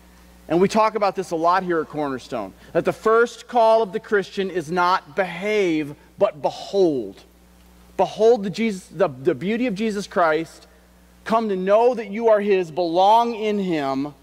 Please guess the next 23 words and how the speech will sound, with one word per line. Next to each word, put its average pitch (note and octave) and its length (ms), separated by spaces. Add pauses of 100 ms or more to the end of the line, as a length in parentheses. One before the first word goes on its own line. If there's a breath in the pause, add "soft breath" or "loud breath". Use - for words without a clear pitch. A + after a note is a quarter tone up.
(560)
let G#3+ 160
him A#3 300
conform A#3+ 720
you A3 220
into G#3 340
his G3 340
image, D#3+ 580 (320 loud breath)
and G3+ 160
then A3+ 140
you'll G#3 100
start E3 280
to C#3+ 80
behave. A#2 420 (1400)
We C#3 140
tend G3+ 180
to D#3 100
flip - 300
those E3+ 200
things D#3 200
around D3 360
way C3+ 120
too C3 200
much. A2+ 520